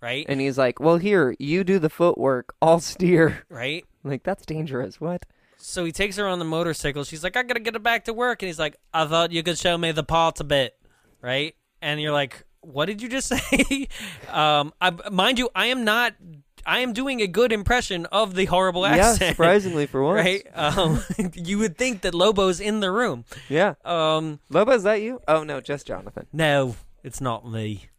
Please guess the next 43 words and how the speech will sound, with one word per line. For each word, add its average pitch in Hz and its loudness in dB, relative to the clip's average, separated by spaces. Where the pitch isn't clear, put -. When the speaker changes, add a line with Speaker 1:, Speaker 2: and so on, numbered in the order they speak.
Speaker 2:
Damn 123 -12
it. - -8
I 135 -6
was - -8
so 131 -4
hard 131 -2
for 131 -8
a 131 -6
second. 131 -12
Speaker 1:
Right? 127 -6
<laughs> - -12
I'm 240 0
still 202 2
doing 170 0
it. 180 -2
I, 170 0
when 165 0
I 156 4
said, 135 -4
"Right." 113 -2
Speaker 2:
<laughs> - -20
Right. 165 2
Speaker 1:
Um, 120 -4
so 240 -2
Speaker 2:
So 156 -4
she - -4
Speaker 1:
her 330 2
Speaker 2:
takes 320 2
Speaker 1:
idea 240 2
with 214 0
a 214 -4
person 220 0
who 220 0
has 202 -2
a 202 -8
messed 196 -4
up 190 -2
ankle 208 -8
is 170 -8
to 196 -8
take 196 -4
him 185 -4
dancing? 294 -4